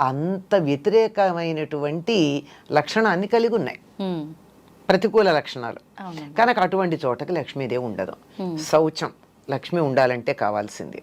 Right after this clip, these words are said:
Speaker 2: Hmm.
Speaker 1: తర్వాత ఇంట్లో ఎప్పుడు తగాదాలు దెబ్బలాటలు ఉండకూడదు. గాలి వెలుగు ఉండాలి.
Speaker 2: Hmm. వెంటిలేషన్ ఎక్కువగా.
Speaker 1: చీకటి పడ్డాక దీపం ఉండాలి. దీపంలో నేను ఉంటానని చెప్పింది.
Speaker 2: Hmm.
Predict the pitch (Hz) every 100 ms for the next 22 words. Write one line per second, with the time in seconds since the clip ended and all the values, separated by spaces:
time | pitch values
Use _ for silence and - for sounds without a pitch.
0 | - 196 170 151 - 151 143 139 123 180
1 | 202 220 - _ - 160 160 165 214 196
2 | 156 - 185 190 147 139 165 165 160 170
3 | 147 135 123 143 135 - 143 135 110 113
4 | 104 90 - - _ - _ - - -
5 | 113 139 143 175 190 143 135 135 143 127
6 | 117 110 87 _ - 208 196 170 156 151
7 | 160 - - - 175 170 175 165 165 151
8 | - 151 147 - 160 - - 190 202 175
9 | 156 131 143 156 135 131 156 170 135 123
10 | 117 98 - _ _ - - - 143 196
11 | 220 226 214 220 208 180 160 156 160 165
12 | 156 147 - 127 107 90 - - 208 180
13 | 151